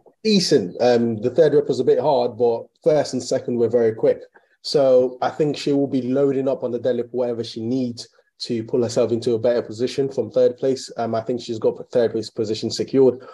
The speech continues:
I couldn't find anything on, um, I, Lyoka, I could find her social media, but she hasn't necessarily posted any training whatsoever. Um, so it's hard to call whether she's improved or whether her numbers have gotten better. But it will be a battle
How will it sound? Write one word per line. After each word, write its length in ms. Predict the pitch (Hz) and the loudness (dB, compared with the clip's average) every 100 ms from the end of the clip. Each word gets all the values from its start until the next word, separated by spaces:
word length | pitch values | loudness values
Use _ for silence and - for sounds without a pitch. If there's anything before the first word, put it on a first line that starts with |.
| - | -10
I 80 | - | -4
couldn't 300 | - 156 160 | 0 2 4
find 180 | 156 151 | 6 6
anything 640 | 143 147 139 139 143 135 135 | 8 6 4 6 6 6 4
on, 280 | 131 131 127 | 4 4 2
um, 280 | 123 120 113 - _ | 0 0 -4 -14 _
I, 60 | 143 | -6
Lyoka, 720 | - - 127 147 175 180 175 | -6 -8 2 8 8 8 6
I 80 | 151 | 6
could 140 | - - | 4 0
find 220 | 160 156 | 2 2
her 80 | 147 | 2
social 340 | - 143 147 | 2 0 0
media, 220 | 143 139 | 0 0
but 140 | 131 120 | -2 -4
she 180 | - | -6
hasn't 400 | 117 131 120 123 | -4 -2 -2 -4
necessarily 600 | 113 113 113 110 123 113 | -2 -2 -2 -4 -2 -2
posted 340 | 113 120 113 110 | -2 -4 -4 -4
any 200 | 110 110 | -2 -2
training 340 | - 110 107 | -2 -2 0
whatsoever. 640 | 107 101 107 110 107 107 - _ _ - | -2 -2 -2 0 0 -4 -6 _ _ -4
Um, 220 | 113 110 | -2 0
so 140 | 120 | 0
it's 120 | 113 | 0
hard 220 | 123 123 123 | 0 0 0
to 80 | 120 | -4
call 320 | - 123 113 | -2 0 2
whether 220 | 117 110 | 0 -2
she's 280 | - 117 113 | -4 -6 -6
improved 500 | 110 - 117 113 92 | -6 -4 -2 -2 -2
or 240 | 110 107 | 0 0
whether 200 | 113 113 | 0 -2
her 120 | 110 | -4
numbers 340 | 107 110 107 101 | -4 -4 -4 -6
have 80 | 101 | -4
gotten 240 | 113 104 | -4 -4
better. 420 | 117 113 123 113 _ _ _ _ | -4 -4 -6 -6 _ _ _ _
But 180 | 120 117 | 2 4
it 60 | |
will 80 | 123 | 4
be 120 | 123 | 4
a 40 | 123 | 2
battle 540 | 139 135 147 135 117 | 2 2 2 0 -2